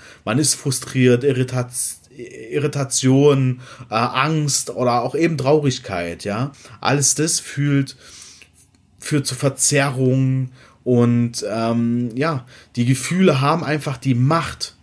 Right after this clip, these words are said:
ja, ähm, haben die Macht, Glück und Zufriedenheit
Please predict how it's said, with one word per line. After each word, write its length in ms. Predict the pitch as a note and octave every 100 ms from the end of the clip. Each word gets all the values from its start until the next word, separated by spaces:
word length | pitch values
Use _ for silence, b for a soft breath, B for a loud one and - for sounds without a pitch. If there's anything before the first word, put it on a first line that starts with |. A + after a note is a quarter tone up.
| _ _ -
ja, 400 | G2 A#2 C#3 C#3 b b b -
ähm, 360 | G#2 A2+ A#2
haben 140 | A#2+ C#3
die 80 | B2+
Macht, 440 | A#2+ C#3+ - -
Glück 280 | - G3 G3
und 120 | C#3
Zufriedenheit 960 | B2 A#2+ D3 E3 D3 B2 B2+ C#3 C#3